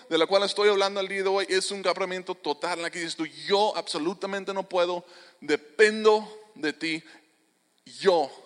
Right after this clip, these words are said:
no puedo". ¿Quién dijo yo? <laughs> ¿Quién quiere orar esta oración?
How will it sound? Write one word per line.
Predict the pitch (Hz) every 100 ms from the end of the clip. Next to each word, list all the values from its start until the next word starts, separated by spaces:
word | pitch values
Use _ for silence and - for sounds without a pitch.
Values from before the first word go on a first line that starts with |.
| 143
no | 143 143
puedo". | 135 117 98 _ _ _ _ _ _ _ _ _ _ _ _ - _ _ _ _ _ _ _ _ _ _ _ _ _ _ _ _ _ _
¿Quién | 254 285
dijo | 285 240 240
yo? | 226 226 196 131 - -
<laughs> | 151 - -
¿Quién | - 240
quiere | - 254
orar | 202 202 196
esta | 185 -
oración? | 185 180 - 185 139